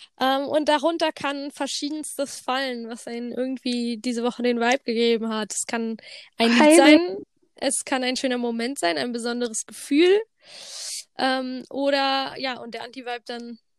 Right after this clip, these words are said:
Speaker 1: dementsprechend genau das Gegenteil. <laughs>
Speaker 2: Ja, so ein richtig unglaublich sch-, beschissenes Gefühl zum
Speaker 1: Was
Speaker 2: Beispiel.
Speaker 1: richtig Blödes.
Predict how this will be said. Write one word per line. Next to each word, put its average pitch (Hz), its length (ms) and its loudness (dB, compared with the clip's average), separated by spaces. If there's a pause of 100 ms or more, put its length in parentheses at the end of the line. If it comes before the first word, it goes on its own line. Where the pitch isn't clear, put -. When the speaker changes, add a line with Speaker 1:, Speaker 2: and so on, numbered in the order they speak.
(380)
Speaker 1:
dementsprechend 240 800 -6 (340)
genau 254 200 -4
das 226 120 -6
Gegenteil. 208 520 -4 (320)
<laughs> 330 80 -2 (960)
Speaker 2:
Ja, 254 100 10
so 226 100 8
ein 233 60 10
richtig 294 420 8 (260)
unglaublich 220 640 8
sch-, - 260 0
beschissenes 247 560 6
Gefühl 202 320 8
zum 220 200 6
Speaker 1:
Was 180 260 8
Speaker 2:
Beispiel. 190 160 6
Speaker 1:
richtig - 340 0
Blödes. 262 680 4